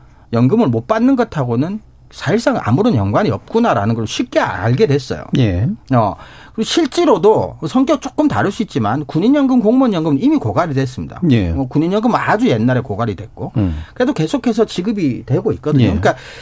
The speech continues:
Speaker 1: 이게 그 근로소득에 대한 보험료를 중심으로만 놓고 생각을 한다면,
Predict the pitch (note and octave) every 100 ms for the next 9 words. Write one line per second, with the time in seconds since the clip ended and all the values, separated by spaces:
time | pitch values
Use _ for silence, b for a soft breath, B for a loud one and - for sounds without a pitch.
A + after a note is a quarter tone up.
0 | B E3 E3+ A3+ A3+ D#3+ D#2 B B B
1 | B - F3 E3+ E3 C#3 - - C#3 F#3+
2 | G3 C4 B3+ D#4+ C#4+ C4 A3+ G3 F#3+ A#3
3 | A#3+ A#3 B2 E3+ C4+ C#4+ C4+ A3+ G3+ F#3+
4 | G3+ B3+ B3+ - C3 C3+ C3+ C4 A#3+ F#3+
5 | B2+ E3 D4+ D4+ - F#3+ F3 F3 D#3 A2+
6 | A2+ A2+ A#2+ G3+